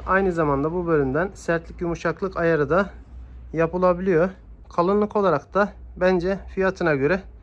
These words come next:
ideal bir kalınlığa sahip. Bu bölümden sertlik yumuşaklık ayarı yapabiliyorsunuz. Sağ taraftan da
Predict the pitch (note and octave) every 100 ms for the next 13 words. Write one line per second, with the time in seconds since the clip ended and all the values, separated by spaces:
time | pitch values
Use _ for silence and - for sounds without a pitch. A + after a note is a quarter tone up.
0 | - - - - - F#3 F#3 F3 E3 F#3+
1 | F3+ F3+ F3+ F3 D#3+ C#3+ C#3 G#3 - -
2 | - - - - - - - G3 F#3 F3+
3 | D#3+ D3+ F3 - - - E3+ F3 - F3
4 | F3+ F3 - D3 - F3 - D#3 C3+ B2+
5 | C#3+ F3 F3 F#3 F3 F3 F3 E3+ - -
6 | - - - - - - - - - -
7 | - - - - - - - - - -
8 | - - - - _ - - - - _
9 | _ - - _ - _ - - - -
10 | - - F3 F3 F#3+ F3 E3+ E3 C#3+ C3+
11 | F3